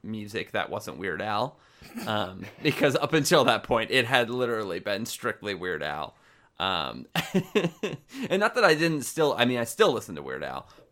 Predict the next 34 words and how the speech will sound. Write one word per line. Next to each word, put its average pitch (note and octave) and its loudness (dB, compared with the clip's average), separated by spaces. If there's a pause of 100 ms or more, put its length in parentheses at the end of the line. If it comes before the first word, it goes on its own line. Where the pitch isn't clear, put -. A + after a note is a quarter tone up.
but, B2 2
like, A2+ -2
that C3 0
was B2+ 0
the, A#2 -2 (220)
the, A2+ -6
I B2 0
mean, C3 -2 (120)
that C3 2
was C#3 -4
kind C#3+ 0
of A2+ -6
the A2+ -2
mindset A2 -6
I G#2 -4
was G#2 -8
in. G#2+ -10
I A2+ -4
missed C#3+ 2
a D#3 -4
lot B2+ 2
of A#2+ -2
good A#2 -2
music A#2 -4
in E2 -8
high A2+ -2
school C#3 -2
because A#2 0
I F#2+ 0
was A2+ -4
just - -6
listening A2+ -6
to, - -8
like, G2+ -4